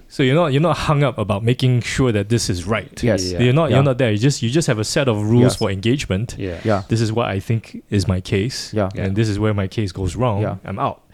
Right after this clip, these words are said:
Speaker 2: Yeah.
Speaker 3: Yeah.
Speaker 1: That's just it.
Speaker 2: Yeah.
Speaker 1: <laughs>
Speaker 2: But, but at the end of the day, as much as we make a mistake, but we also must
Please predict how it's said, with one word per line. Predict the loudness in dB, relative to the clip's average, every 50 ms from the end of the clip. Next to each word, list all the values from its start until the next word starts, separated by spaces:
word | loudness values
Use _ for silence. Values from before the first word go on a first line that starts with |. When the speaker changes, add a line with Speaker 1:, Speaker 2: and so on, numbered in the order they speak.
| -20 _ -8
Speaker 2:
Yeah. | -4 -4 -2 -2
Speaker 3:
Yeah. | -2 -4 -4
Speaker 1:
That's | -2 -4 -4 -2
just | -2 0
it. | 0 -2 -4 -6 -14 -12 -4 -2
Speaker 2:
Yeah. | -2 -2 0
Speaker 1:
<laughs> | 0
Speaker 2:
But, | 2 2 2 2 0 -2
but | -2 -2 0 0
at | 0 0
the | 0 0
end | 0 0
of | 0
the | 0 0
day, | 2 2 2 2 2 0 -2 -2 -4
as | -4 -2 -2
much | -2 0 0
as | -2 -2
we | -2 -2
make | 0 0 -2 -2
a | -2
mistake, | -4 -6 -4 -2 -4 -4 -4 -4 -4
but | -2 -2 -2 -4 -8 _ _ -14
we | -8 -6 -2 0
also | 0 0 0 0 0
must | 0 0 -2 -4 -6 -10 -10 -14